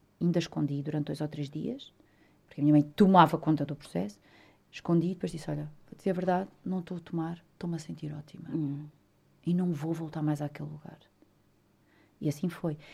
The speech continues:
Speaker 1: Então, quando, quando eu comecei-me a sentir nesta, sabes, neste desprovir de tudo, eu fui buscar esse momento que foi muito importante para mim. Então,
Speaker 2: Hum.
Speaker 1: tornou-se num momento frágil, mas num momento de poder ao mesmo tempo, porque eles tocam-se muito,
Speaker 2: Claro.
Speaker 1: né, estes momentos dentro de nós.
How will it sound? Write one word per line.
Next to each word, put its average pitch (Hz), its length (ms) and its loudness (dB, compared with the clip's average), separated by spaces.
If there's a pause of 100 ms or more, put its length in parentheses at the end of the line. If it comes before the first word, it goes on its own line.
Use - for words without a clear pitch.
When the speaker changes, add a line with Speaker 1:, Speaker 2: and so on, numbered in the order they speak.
(240)
Speaker 1:
Então, 170 200 4
quando, 269 260 12
quando 269 220 10
eu 269 40 8
comecei-me 247 420 8
a 226 40 6
sentir 220 580 6 (520)
nesta, 208 380 0 (600)
sabes, 214 360 2
neste 202 380 -2
desprovir 196 720 2
de 175 80 0
tudo, 208 520 4 (380)
eu 202 140 4
fui - 180 6
buscar 214 300 2
esse 214 240 0
momento 208 520 2
que - 60 -20
foi 190 120 0
muito 190 260 -2
importante 190 400 -6
para 202 140 -6
mim. 196 120 0
Então, 180 200 0
Speaker 2:
Hum. 202 40 4
Speaker 1:
tornou-se 185 580 6 (440)
num 202 160 8
momento 202 460 8
frágil, 175 440 4
mas 220 160 2
num 240 140 12
momento 254 400 10
de 247 80 4
poder 262 440 6
ao 240 80 8
mesmo 240 320 6
tempo, 247 240 6
porque - 140 -6
eles 415 120 -2
tocam-se 339 420 0
muito, 233 340 8
Speaker 2:
Claro. 196 360 4
Speaker 1:
né, 202 60 4
estes 202 140 -2
momentos 208 300 2
dentro 208 260 0
de 233 60 6
nós. 220 320 8